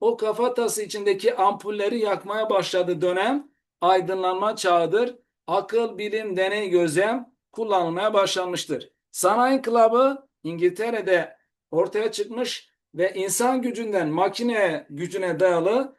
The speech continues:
üretim artmıştır dedik. Fransız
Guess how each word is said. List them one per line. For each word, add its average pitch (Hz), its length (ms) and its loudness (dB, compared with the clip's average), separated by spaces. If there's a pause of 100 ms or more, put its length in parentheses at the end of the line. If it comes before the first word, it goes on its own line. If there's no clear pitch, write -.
(240)
üretim 180 480 2
artmıştır 160 640 -4
dedik. 190 460 0 (320)
Fransız 240 760 0